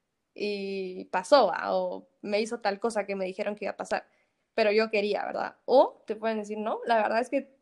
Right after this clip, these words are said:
tú, o sea, ustedes me dijeron tal y tal cosa, pero la verdad es que conmigo para nada es así, o yo nunca he visto que sea así". Entonces, como que ahí sí es de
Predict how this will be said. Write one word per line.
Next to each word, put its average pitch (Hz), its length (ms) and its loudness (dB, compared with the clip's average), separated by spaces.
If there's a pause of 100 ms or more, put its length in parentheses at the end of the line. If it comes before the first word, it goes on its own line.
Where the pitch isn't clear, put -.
(180)
tú, 240 460 -2
o 208 60 -6
sea, 208 120 0
ustedes 233 360 -2
me 226 140 -4
dijeron 220 580 -4
tal 226 140 -6
y 226 80 -4
tal 202 220 -4
cosa, 294 300 -2
pero 208 180 0
la 185 120 2
verdad 190 200 0
es 247 80 -10
que 254 120 -4
conmigo 226 580 -6
para 196 180 -4
nada 202 260 -4
es 208 100 -6
así, 233 320 -6
o 208 120 -2
yo 202 120 -6
nunca 220 260 -6
he - 20 -4
visto 202 240 -16
que 190 100 -14
sea 185 180 -18
así". 220 260 -18 (320)
Entonces, 262 540 6 (340)
como 269 260 6
que 247 80 0
ahí 240 180 0
sí 277 200 -4
es 262 240 0
de 233 420 -2